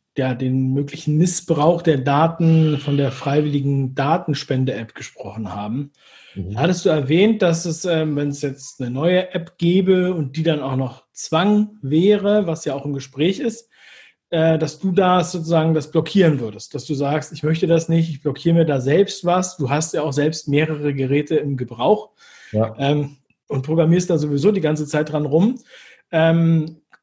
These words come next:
Speaker 1: erstens, kannst du jetzt das sozusagen irgendwie blockieren, ähm, dass, dass, dass diese Daten abgefangen werden?
Speaker 2: Mhm.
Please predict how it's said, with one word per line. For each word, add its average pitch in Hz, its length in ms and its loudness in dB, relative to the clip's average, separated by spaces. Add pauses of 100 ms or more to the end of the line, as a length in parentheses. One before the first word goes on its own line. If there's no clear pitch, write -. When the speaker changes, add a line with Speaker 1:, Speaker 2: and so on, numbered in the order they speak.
Speaker 1:
erstens, 196 580 0
kannst 180 360 -4
du 190 120 -2
jetzt 196 400 0
das 165 240 2
sozusagen 156 520 -2
irgendwie 156 380 0
blockieren, 214 1040 0
ähm, 160 580 0
dass, 151 200 -4
dass, 147 240 -4
dass 151 180 -6
diese 143 160 -10
Daten 139 300 -4
abgefangen 180 580 -4
werden? 185 460 2
Speaker 2:
Mhm. 185 140 -4